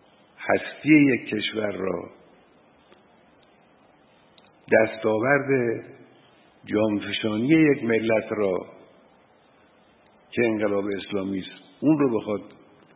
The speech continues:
هدف قرار بده، این جنگ با اون جنگ فرق، با اون جنگ‌ها فرق داره. این واقعه با اون واقعه فرق داره. بنابراین اون چیزی که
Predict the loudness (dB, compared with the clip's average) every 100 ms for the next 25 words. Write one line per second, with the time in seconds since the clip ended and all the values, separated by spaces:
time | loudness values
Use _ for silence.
0 | _ -2 0 2 2 0 0 2 0 -2
1 | 0 -2 -2 -16 -20 -20 _ _ _ _
2 | -8 -4 -2 -2 -2 -4 -6 -6 -4 -6
3 | -8 -10 -8 -6 -6 -8 -10 -8 -6 -6
4 | -6 -8 -8 -8 -8 -8 -12 -10 -10 -4
5 | -4 -2 -4 -4 -4 -4 -4 -6 -8 -8
6 | -8 -6 -6 -8 -10 -20 -20 -20 _ _
7 | _ _ _ _ -20 _ _ -20 _ _
8 | _ _ _ _ _ -4 0 2 2 2
9 | 0 -2 -8 -20 -20 -4 0 0 0 -2
10 | 0 -2 -6 -4